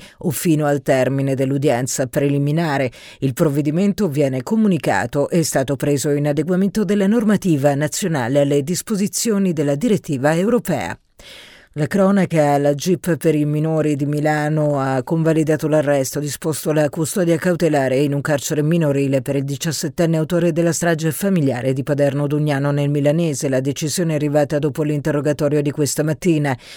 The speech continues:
Per ora il giovane resta al Beccaria, ma potrebbe essere trasferito in un altro istituto penitenziario.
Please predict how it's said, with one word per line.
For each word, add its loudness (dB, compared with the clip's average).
Per 2
ora 2
il 0
giovane 0
resta 0
al 2
Beccaria, 0
ma 0
potrebbe 0
essere -2
trasferito -4
in -4
un -2
altro -4
istituto -4
penitenziario. 0